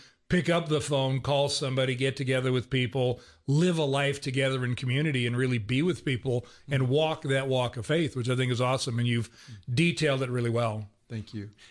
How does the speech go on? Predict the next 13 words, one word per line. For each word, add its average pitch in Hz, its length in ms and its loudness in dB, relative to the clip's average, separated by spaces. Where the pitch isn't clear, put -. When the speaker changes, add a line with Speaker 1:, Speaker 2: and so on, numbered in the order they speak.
Speaker 2:
You 196 80 -2
know 226 80 2
what's - 160 0
interesting 123 400 0
about 104 340 0
that, 104 340 0
and 110 200 0
it, 113 120 -2
it's 120 160 -4
just 120 160 0
something 117 280 0
that's 104 240 -2
relevant, 104 560 0